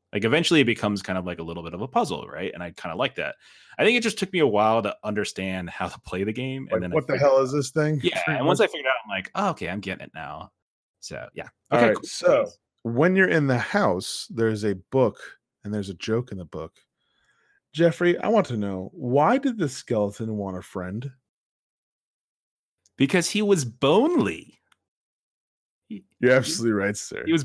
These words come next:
Speaker 2: This
Speaker 1: bonely. I
Speaker 2: is,
Speaker 1: know. I knew
Speaker 2: he
Speaker 1: you were
Speaker 2: was
Speaker 1: gonna ask that
Speaker 2: bonely.
Speaker 1: question. <laughs> I
Speaker 2: <laughs> I was like,
Speaker 1: knew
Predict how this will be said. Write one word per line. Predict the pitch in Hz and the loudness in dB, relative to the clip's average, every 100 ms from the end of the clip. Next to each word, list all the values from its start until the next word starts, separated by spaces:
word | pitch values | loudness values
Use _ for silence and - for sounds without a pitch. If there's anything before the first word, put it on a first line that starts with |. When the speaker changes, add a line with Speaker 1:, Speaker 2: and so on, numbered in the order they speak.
| 120 | 2
Speaker 2:
This | 196 185 | 4 6
Speaker 1:
bonely. | |
I | 135 147 | 4 6
Speaker 2:
is, | |
Speaker 1:
know. | 151 147 | 8 8
I | 139 | 6
knew | 147 151 165 | 4 4 6
Speaker 2:
he | |
Speaker 1:
you | 180 | 6
were | |
Speaker 2:
was | 151 | 6
Speaker 1:
gonna | 139 | 6
ask | 139 123 | 6 4
that | 107 92 | 2 2
Speaker 2:
bonely. | |
Speaker 1:
question. | - 147 - - 135 127 | 0 0 -4 -4 -2 0
<laughs> | 220 | 0
I | 240 - | -2 -4
Speaker 2:
<laughs> | - | -2
I | |
was | 139 | 0
like, | 143 269 | 2 2
Speaker 1:
knew | 311 | 2